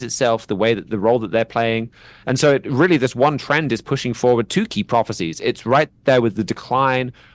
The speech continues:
of Israel and the modern nations of Israel. This is an intentional crisis, and it is bringing these countries down. And then it's also driving this change in personality to Europe in a much more authoritarian and much more Christian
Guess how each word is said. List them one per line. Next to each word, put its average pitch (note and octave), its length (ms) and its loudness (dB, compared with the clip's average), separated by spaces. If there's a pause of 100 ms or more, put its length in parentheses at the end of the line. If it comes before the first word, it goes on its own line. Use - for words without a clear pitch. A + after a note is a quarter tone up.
of G#2+ 380 2
Israel G2 340 0
and F2 80 -4
the G2 60 -4
modern A2+ 320 2
nations A2 340 -2
of F2 80 -10
Israel. F#2 400 -2
This G#2+ 280 -2
is A2+ 160 0
an A2+ 80 0
intentional C#3 580 -2
crisis, B2+ 640 -2 (300)
and G#2+ 160 0
it G2 100 0
is G2 120 2
bringing C3 640 0
these A#2 320 -2
countries G#2+ 720 -4 (120)
down. A2 460 -2 (420)
And C#3+ 160 0
then C3+ 160 0
it's B2+ 200 -6
also C#3+ 400 0
driving A#2 720 0
this G2+ 200 -6
change D3+ 380 -4
in B2 120 -2
personality A2 680 -2
to G2+ 120 -8
Europe G#2 360 -2
in G#2+ 120 -2
a G2 80 -4
much A#2 320 -4
more A2+ 160 -4
authoritarian A2+ 840 0
and A2 100 -2
much D3 220 -2
more D#3+ 140 0
Christian - 580 -2